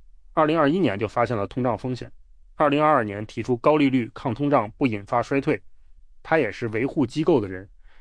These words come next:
现在行政部门攻击央行，他可能是捍卫独立的最佳人选。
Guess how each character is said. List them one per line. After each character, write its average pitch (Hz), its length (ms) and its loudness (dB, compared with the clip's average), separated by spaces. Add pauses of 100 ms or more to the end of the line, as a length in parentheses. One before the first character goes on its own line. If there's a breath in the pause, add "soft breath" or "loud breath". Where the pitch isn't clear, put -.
现 151 200 2
在 139 240 2
行 127 280 -6
政 160 160 -2
部 139 100 0
门 104 240 -6
攻 151 220 0
击 156 160 -2
央 165 180 2
行， 117 260 0 (480)
他 - 140 -2
可 113 160 -4
能 110 140 -6
是 135 100 -4
捍 135 260 0
卫 123 140 0
独 110 180 -4
立 139 120 2
的 104 120 -2
最 127 200 -2
佳 120 160 0
人 95 120 -10
选。 98 160 -14